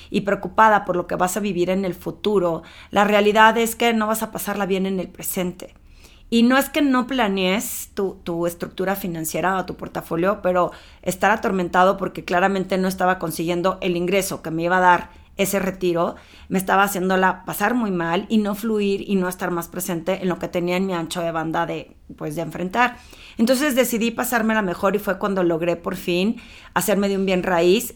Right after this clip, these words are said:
sin el estrés de tenía que tener un est-, un bien raíz para tener una estructura en un portafolio. El bien raíz ya lo vendí,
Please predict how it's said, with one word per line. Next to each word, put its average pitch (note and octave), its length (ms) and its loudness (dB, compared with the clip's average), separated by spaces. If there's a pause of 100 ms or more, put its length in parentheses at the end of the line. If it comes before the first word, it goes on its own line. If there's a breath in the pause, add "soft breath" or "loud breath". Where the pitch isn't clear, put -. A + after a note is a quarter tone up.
(140)
sin F3+ 420 0
el F3+ 200 4
estrés F#3 420 2
de G3 140 4
tenía F3 420 0
que F3+ 100 -6
tener E3+ 300 -6
un E3+ 80 -4
est-, E3+ 220 -10
un E3+ 240 -2
bien E3+ 180 0
raíz F3+ 380 0 (240 loud breath)
para G3 180 6
tener F3+ 240 2
una F#3+ 120 0
estructura F3+ 380 -4
en F3+ 80 0
un E3+ 80 -6
portafolio. D#3+ 600 -4
El G#3+ 100 -2
bien D4 140 0
raíz G#3+ 280 0
ya F#3+ 120 2
lo F3+ 100 0
vendí, E3+ 540 0